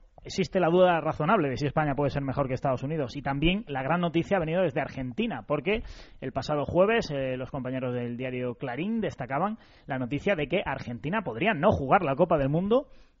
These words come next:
después de un plante de los jugadores de la generación dorada del baloncesto albiceleste en contra de la Confederación Argentina de Baloncesto. Estaremos en Argentina para intentar solucionar esa situación, o por lo menos que nos aclaren qué está ocurriendo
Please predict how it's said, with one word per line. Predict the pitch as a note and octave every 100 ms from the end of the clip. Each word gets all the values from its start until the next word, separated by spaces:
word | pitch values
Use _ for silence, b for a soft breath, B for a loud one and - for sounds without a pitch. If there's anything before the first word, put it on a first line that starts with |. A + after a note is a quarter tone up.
| -
después | - D#3+ D3
de | D#3
un | E3+ F#3+ E3 C3+
plante | A#2 F#3 A#3 D#3+
de | A#2+ C3
los | B2+
jugadores | - C#3+ D#3+ E3 D3+
de | C#3+
la | C3+
generación | C#3 C3+ B2 D#3+ D3
dorada | D#3 D3
del | C#3
baloncesto | C3+ C3 D3+ - C#3 - b b b
albiceleste | C3 D3 D3+ D#3 D#3 G3 C4+ - _ _ _
en | C3 C3 C3
contra | E3+ E3+ F#3
de | E3+ F3+
la | E3+
Confederación | C#3+ C3+ D3+ C#3+ E3
Argentina | B2+ C3+ C#3
de | B2
Baloncesto. | B2+ F3+ -
Estaremos | C3+ F3+ G#3+ E3+
en |
Argentina | D#3+ D#3+ D3 D#3 B2
para | C3
intentar | C3 C#3 D3+
solucionar | C#3+ D#3+ C#3 D3 D3
esa | C#3 D3
situación, | C#3 D3 F3 G3
o |
por | C#3 B2
lo |
menos | C3+ D#3+
que | E3+
nos | C#3+ C#3
aclaren | D3 D#3+ F3 G3 B B B
qué | D#3
está | - D3
ocurriendo | C3+ D3 D#3 D#3+